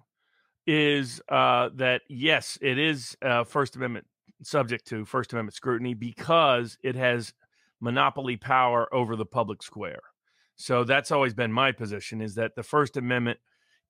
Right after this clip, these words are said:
uh, does apply to private actors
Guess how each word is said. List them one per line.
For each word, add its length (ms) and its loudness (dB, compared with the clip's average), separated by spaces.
uh, 240 4
does 260 2
apply 420 2
to 80 -4
private 380 2
actors 680 -4